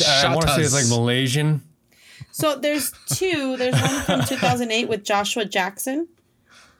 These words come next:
Speaker 3: and there's one in, from two thousand four with Ananda Everingham.
Speaker 1: What's the first one?
Speaker 3: Uh, two thousand eight with Joshua Jackson. He's Pacey from Dawson's
Speaker 1: No.
Speaker 3: Creek.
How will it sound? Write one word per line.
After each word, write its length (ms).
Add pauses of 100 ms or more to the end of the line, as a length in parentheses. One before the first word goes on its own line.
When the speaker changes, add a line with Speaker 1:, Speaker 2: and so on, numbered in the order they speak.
(300)
Speaker 3:
and 160
there's 200
one 460
in, 300
from 160
two 140
thousand 400
four 280
with 300
Ananda 800 (120)
Everingham. 1400 (1400)
Speaker 1:
What's 220
the 100
first 260
one? 220 (300)
Speaker 3:
Uh, 180
two 160
thousand 460
eight 320
with 220
Joshua 440
Jackson. 640 (260)
He's 260
Pacey 480
from 320
Dawson's 540
Speaker 1:
No. 60
Speaker 3:
Creek. 320